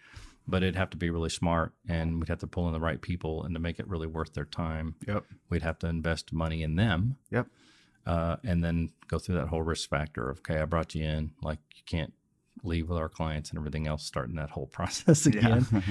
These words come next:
Speaker 2: <laughs>
Speaker 1: or growing somebody from the ground up that's getting the training and learning it and then become something and then they leave. You know, that's the whole process. So it's, it's a difficult endeavor, but it's,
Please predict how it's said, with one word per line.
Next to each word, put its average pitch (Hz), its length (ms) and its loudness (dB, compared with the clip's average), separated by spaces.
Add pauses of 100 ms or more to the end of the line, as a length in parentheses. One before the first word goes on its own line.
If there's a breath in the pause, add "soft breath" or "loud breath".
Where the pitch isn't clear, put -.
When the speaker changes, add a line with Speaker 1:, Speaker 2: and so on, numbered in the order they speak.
Speaker 2:
<laughs> - 160 -8
Speaker 1:
or 113 160 10
growing 107 500 8
somebody 92 480 6
from 92 200 2
the 87 60 4
ground 87 360 4
up 113 240 4
that's 87 200 0
getting 104 280 6
the 90 80 4
training 85 380 2
and 85 100 0
learning 85 320 2
it 78 100 -4
and 85 160 0
then 85 200 2
become 87 380 2
something 80 440 0
and 80 100 -2
then 82 140 0
they 85 140 2
leave. 78 340 -2
You 80 80 -4
know, 78 100 -2
that's 80 220 -4
the 78 120 -6
whole 76 120 -4
process. 73 460 -4
So 76 180 -4
it's, 73 140 -8
it's 117 200 0
a 160 60 8
difficult 107 540 4
endeavor, 87 360 4
but 90 200 2
it's, 90 260 0